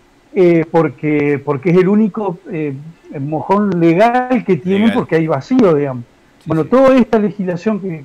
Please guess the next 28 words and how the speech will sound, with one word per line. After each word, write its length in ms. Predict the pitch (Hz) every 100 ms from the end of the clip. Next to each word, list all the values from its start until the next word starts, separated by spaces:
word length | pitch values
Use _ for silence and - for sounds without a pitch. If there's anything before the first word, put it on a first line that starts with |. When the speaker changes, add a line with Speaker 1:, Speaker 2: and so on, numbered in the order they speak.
| -
Speaker 1:
que 140 | 143
uno 240 | 160 170 170
propone 720 | 170 147 190 190 180 202 233 _ _ _ -
vendría, 640 | 139 - _ 175 202 453
vendría 840 | - 151 180 180 170 190 240 254 254
a, 360 | 160 180 220 - _ -
eh, 800 | 160 147 139 135 - 135 123 120
eh, 60 | 120 120 127 - -
a 120 | 139
equilibrar 640 | 135 170 160 165 254 254
todo 160 | - 165
esta, 300 | 151 165 143 - _ _ -
todo 160 | 208
esto, 320 | 208 202 170 160 320
esto, 520 | 147 - 156 143 139
este, 320 | 135 123 160
lagunas 580 | 143 151 170 226 226 233
que 100 | 190
tiene, 480 | - 170 175 220 233 _ _ _
eh, 640 | 151 147 139 135 135 131 127
el 60 | 127
empleado 500 | 135 131 160 165 160
municipal 680 | 143 143 135 143 123 147 151
hoy 160 | 180
a 60 | 170
nivel 260 | 147 143 147
provincial, 560 | 135 131 123 214 170
¿no? 220 | 131 147